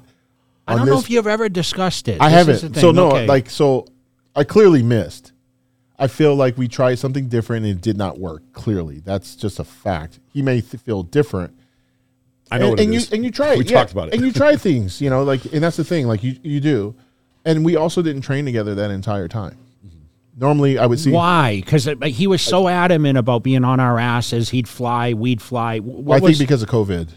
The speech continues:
Speaker 1: Oh, that's right. That's right.
Speaker 2: Yeah,
Speaker 1: You're,
Speaker 2: it was,
Speaker 1: you,
Speaker 2: it was
Speaker 1: okay,
Speaker 2: 'cause of
Speaker 1: okay.
Speaker 2: covid, and, you know, he was going through a lot. I mean, his dad just
Speaker 1: Yes,
Speaker 2: passed
Speaker 1: of
Speaker 2: away.
Speaker 1: course, yeah.
Speaker 2: So I'm
Speaker 3: Yeah,
Speaker 2: like,
Speaker 3: I understand.
Speaker 2: I'm like, "I get it, man." But I do, I will say, would have probably made a difference.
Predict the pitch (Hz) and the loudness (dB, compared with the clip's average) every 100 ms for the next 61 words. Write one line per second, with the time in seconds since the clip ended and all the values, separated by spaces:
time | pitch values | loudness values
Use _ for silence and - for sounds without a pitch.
0 | _ 127 127 123 - 90 80 104 - 107 | _ -4 -2 -2 -4 -6 -6 -8 -6 -2
1 | 131 127 135 131 95 135 - 147 135 131 | 0 2 0 -2 -2 0 2 2 0 0
2 | 135 127 131 127 131 127 131 196 180 277 | 2 2 2 2 0 -2 -4 -2 0 0
3 | 220 202 170 151 156 135 117 107 90 110 | -2 -4 -2 -2 0 0 0 -2 0 0
4 | 104 131 135 120 110 113 113 110 - 95 | 2 2 2 2 2 2 4 4 0 -4
5 | 85 82 - 135 139 127 98 104 101 73 | -6 -6 -2 0 2 2 0 -4 -6 -10
6 | 78 147 175 156 165 156 127 120 113 120 | -8 -4 0 2 2 2 4 2 2 0
7 | 123 120 - _ _ 123 135 131 127 170 | 0 -2 -10 _ _ -2 2 2 2 0
8 | 170 131 143 156 - 131 120 113 _ _ | 0 -2 0 -2 -2 -2 -2 -4 _ _
9 | _ _ 120 135 127 104 107 120 _ _ | _ _ -4 0 0 0 -6 -14 _ _
10 | - 135 131 120 113 95 117 117 175 | -4 -2 0 0 -2 -2 -4 -4 -8